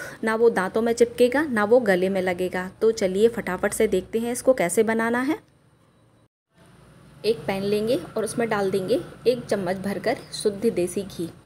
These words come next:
आप इसे यहाँ डालडा और शुद्ध घी दोनों को मिक्स कर सकते हैं। एक कटोरी रसगुल्ला लिया है, रसगुल्ले का आटा, और इसको हमें बिल्कुल लो फ्लेम पर बहुत आराम से सेकना है।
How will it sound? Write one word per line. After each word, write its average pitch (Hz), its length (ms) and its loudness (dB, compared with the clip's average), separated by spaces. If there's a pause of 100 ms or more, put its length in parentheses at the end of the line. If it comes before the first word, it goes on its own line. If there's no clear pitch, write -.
(800)
आप 190 180 -8
इसे 202 180 -4
यहाँ 208 300 -2
डालडा 190 400 0
और 208 80 0
शुद्ध 190 240 -4
घी 247 320 -2
दोनों 190 240 -4
को 196 120 -2
मिक्स 185 260 -6
कर 233 160 2
सकते 240 320 -2
हैं। 285 200 -4 (460)
एक 220 140 -10
कटोरी 214 480 -2 (100)
रसगुल्ला 196 400 -2
लिया 214 260 0
है, 277 220 -4 (200)
रसगुल्ले 190 400 -4
का 196 220 -6
आटा, 202 280 -6 (560)
और 208 160 -2
इसको 233 260 -4
हमें 220 280 -6
बिल्कुल 214 300 0
लो 196 200 0
फ्लेम 190 320 -4
पर 254 220 0 (120)
बहुत 226 300 -8
आराम 190 360 -4
से 220 260 -4 (360)
सेकना 196 380 -4
है। 226 200 -6